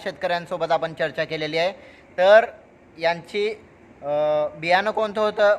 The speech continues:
फवारणी किती दिवसाला फवारणी केलं हे बोलत होते की एका महिन्यात तीन वेळा फवारणी केलेली आहे, म्हणजे दहा दिवसाला एक फवारणी पडलेली आहे. तर, अ, फवारणी किती दिवसाला केलेली आहे, कांद्याला पाणी कधी बंद केलेलं आहे, पूर्ण पीक पाच महिन्याचं आहे,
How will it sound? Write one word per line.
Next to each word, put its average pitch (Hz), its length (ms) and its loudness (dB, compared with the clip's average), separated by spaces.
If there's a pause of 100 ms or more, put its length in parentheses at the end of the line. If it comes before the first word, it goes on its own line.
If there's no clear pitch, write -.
(140)
फवारणी 185 460 2
किती 190 260 -12
दिवसाला 196 360 -2
फवारणी 180 380 0
केलं 180 180 -4
हे 180 160 -2
बोलत 185 260 -2
होते 190 240 -6
की 202 260 -6 (340)
एका 165 240 0
महिन्यात 196 380 -2
तीन 190 160 -4
वेळा 185 140 2
फवारणी 170 380 2
केलेली 170 260 -4
आहे, 180 60 0
म्हणजे 175 220 -8
दहा 165 240 0
दिवसाला 175 420 0 (260)
एक 190 260 -4
फवारणी 180 320 4
पडलेली 170 380 -4
आहे. 170 260 0 (360)
तर, 170 160 2
अ, 175 120 4 (100)
फवारणी 196 540 2
किती 196 360 -12
दिवसाला 214 340 0
केलेली 202 360 -4
आहे, 208 160 -4 (400)
कांद्याला 185 380 2
पाणी 208 500 -2 (120)
कधी 180 200 -2
बंद 214 240 0
केलेलं 208 300 0
आहे, 208 160 4 (320)
पूर्ण 208 320 0
पीक 220 440 -8
पाच 196 240 2
महिन्याचं 214 380 -2
आहे, 214 320 2